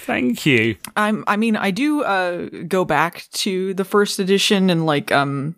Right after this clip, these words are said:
Speaker 2: sift through it when I'm looking for certain information, but I haven't read through the entire book since, uh, you first released it six years ago. So it'll be nice reading the second edition 'cause I'll have forgotten pretty much everything. So it'll be a <laughs> nice refresher.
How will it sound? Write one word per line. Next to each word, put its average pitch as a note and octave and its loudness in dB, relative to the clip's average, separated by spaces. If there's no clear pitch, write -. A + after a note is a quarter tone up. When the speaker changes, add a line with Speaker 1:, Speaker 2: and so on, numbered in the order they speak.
Speaker 2:
sift - 0
through E3+ 2
it - 0
when D#3+ -2
I'm D#3 -2
looking D#3+ -4
for D#3+ -6
certain - -4
information, D#3 -6
but D3+ 0
I D3+ 0
haven't F3 -4
read D3+ 0
through D#3 0
the E3+ 0
entire D3+ -2
book D#3 0
since, - 0
uh, C#3+ 4
you C#3 -4
first D#3+ -2
released D#4+ 0
it - -4
six - -4
years B3 0
ago. C3+ 0
So D#3 -2
it'll F#3 0
be F3+ -2
nice A#3+ 0
reading F3+ 2
the D#3+ -2
second A#3 0
edition D3 -2
'cause F3 -4
I'll F3 2
have E3+ -2
forgotten G3 2
pretty G3+ 2
much F#3+ 0
everything. A#3 2
So - -4
it'll F#3 -2
be F3+ -2
a G3+ 4
<laughs> A#3+ 4
nice - -2
refresher. G#3+ -2